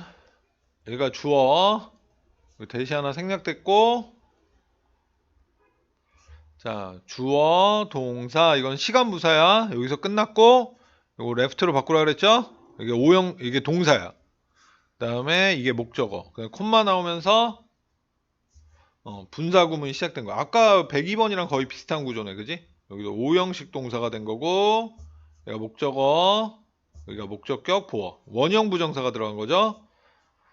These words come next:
사역 동사니까. 음, 그래서 여기가 동사 삼 번이라고 그러고, and, 여기는 A and B의 구조가 되는 거. 아니다, 미안, 여기가 A겠구나. 리플렉트.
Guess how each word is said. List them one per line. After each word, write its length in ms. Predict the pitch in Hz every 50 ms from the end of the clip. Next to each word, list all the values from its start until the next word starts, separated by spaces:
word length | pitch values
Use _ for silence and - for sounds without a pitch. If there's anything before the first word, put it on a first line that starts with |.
| _ _ -
사역 300 | - - 214 233 226 226
동사니까. 600 | 185 160 131 135 120 107 - - 101 127 170 175 _ _ _ _ _ 110
음, 140 | 90 85 87 _ _ _ _
그래서 180 | - 104 107 113
여기가 680 | 107 107 113 117 123 156 175 190 196 208 208 196 - _ _ _ _ _ _ -
동사 380 | - 117 117 117 117 127 123
삼 220 | 117 - 180 185 180
번이라고 360 | 180 175 165 151 135 120 110
그러고, 400 | 104 98 95 87 - 95 95 _ _ _ _ _ _ _ - - _ _ _ _ _ _ _ _ _ _ _ _ _ _ _ _ _ - -
and, 400 | 104 101 101 104 104 104 104 135 165 180 196 208 208 214 220 214 - _ _ _ - - - _ -
여기는 380 | 104 104 101 113 107 107 110 -
A 280 | 110 113 127 147 151 147
and 520 | 139 139 135 139 170 190 202 208 208 208
B의 260 | - - 127 135 147
구조가 340 | 147 135 123 113 110 101 95
되는 180 | 90 95 90 92
거. 60 | - - _ _ _ _ _ _ _ _ _ _ _ _ _ _ _ _ _ _ _ _ _ _ _ -
아니다, 300 | 104 101 92 92 90 90 _ _ _ _ _ _ _
미안, 340 | - 104 107 110 98 87 85 87
여기가 380 | 98 113 123 143 160 160 147 127
A겠구나. 420 | 120 117 113 107 95 - 104 95
리플렉트. 540 | 92 98 - - 135 120 107 - - 98 90